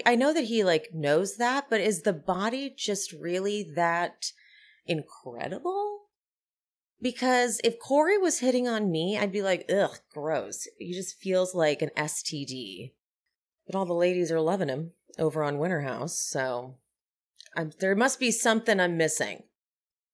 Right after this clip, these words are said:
Maybe when I see him at BravoCon, cut to me being like, "I get it. Yes, he's liked some transphobic tweets and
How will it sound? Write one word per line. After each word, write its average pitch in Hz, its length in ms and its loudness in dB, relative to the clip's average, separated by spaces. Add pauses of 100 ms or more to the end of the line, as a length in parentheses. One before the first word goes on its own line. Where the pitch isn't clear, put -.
(680)
Maybe 208 180 4
when 190 140 2
I 180 100 0
see 226 380 -4
him 165 500 -2
at 147 240 0 (120)
BravoCon, 185 1500 2 (1040)
cut 196 160 4
to 196 100 2
me 185 160 0
being 165 220 0
like, 151 180 2
"I 196 120 6
get 196 180 10
it. 175 200 6 (1700)
Yes, 185 240 2
he's 196 240 2
liked 175 240 4
some 180 160 -4
transphobic 165 800 2 (140)
tweets 170 460 -2
and 156 280 -2